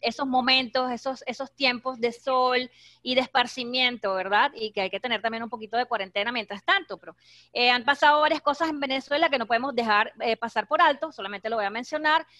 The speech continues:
que estamos todos al tanto, es decir, nosotros sabemos lo que está pasando fuera de estas cámaras, fuera de estos espacios de, de podcast, de Maracay Extrema Podcast, queremos que sepan que estamos informados de todo, pero nosotros a veces queremos hacer sonreír a las personas,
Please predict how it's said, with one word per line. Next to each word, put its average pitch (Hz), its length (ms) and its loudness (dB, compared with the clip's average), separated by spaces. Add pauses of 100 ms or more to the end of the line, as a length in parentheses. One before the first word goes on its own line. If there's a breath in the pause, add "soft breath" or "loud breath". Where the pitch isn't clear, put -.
(200 soft breath)
que 269 260 4
estamos 262 400 0
todos 269 320 0
al 226 180 2
tanto, 269 360 0
es 233 60 -6
decir, 247 140 -4
nosotros 320 280 -6
sabemos 320 640 0
lo 226 100 -6
que 233 60 -10
está 220 180 -8
pasando 262 680 -2
fuera 220 240 2
de 208 60 2
estas 240 240 -4
cámaras, 233 540 2
fuera 208 180 -6
de 208 60 -2
estos 262 240 -8
espacios 254 580 -2
de, 226 160 -4 (120)
de 208 200 -6
podcast, 262 540 -2
de 202 200 -4
Maracay 208 300 -2
Extrema 240 460 -6
Podcast, 254 460 0 (460 soft breath)
queremos 240 280 -2
que 311 120 0
sepan 294 280 0
que 311 80 -12
estamos 247 280 -4
informados 233 440 -4
de 220 120 -4
todo, 269 380 -2
pero 269 140 -4
nosotros 339 380 -6
a 330 40 2
veces 302 220 2
queremos 294 260 0
hacer 285 180 0
sonreír 269 320 0
a 262 40 0
las 277 100 -4
personas, 254 540 -6